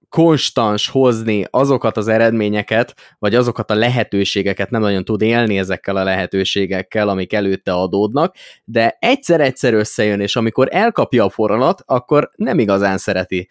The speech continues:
elereszteni ezt a dolgot, és most talán összejöhet John Hunter Nemecek számára egy olyan eredmény, ami predestinálja majd arra, hogy egy erősebb szerződést kapjon, akár egy kupás szerződést kapjon,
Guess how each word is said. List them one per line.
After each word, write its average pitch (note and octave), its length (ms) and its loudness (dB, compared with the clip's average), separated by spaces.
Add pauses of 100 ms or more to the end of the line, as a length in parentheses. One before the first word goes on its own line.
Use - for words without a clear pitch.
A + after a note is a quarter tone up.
(240)
elereszteni F#2 800 -2
ezt F#2 220 -6
a F#2+ 80 -2
dolgot, A2 500 0 (240)
és - 300 -4
most G#3 480 0 (120)
talán G#2+ 600 2
összejöhet G2+ 680 -2
John G#2 240 0
Hunter F#2+ 280 -4
Nemecek F2+ 460 -6
számára F2 640 -6
egy F2+ 320 -8
olyan F#2+ 260 0
eredmény, F#2 640 -2
ami F#2+ 360 -4 (100)
predestinálja F2 840 -4
majd F2 280 -6
arra, F2 360 -2
hogy F2+ 180 -8
egy F2 240 -8
erősebb D3+ 440 0
szerződést G2+ 720 -2
kapjon, F2+ 440 -4
akár G2 380 -2
egy - 120 -14
kupás B2+ 400 0
szerződést G#2 720 0
kapjon, G2 460 -2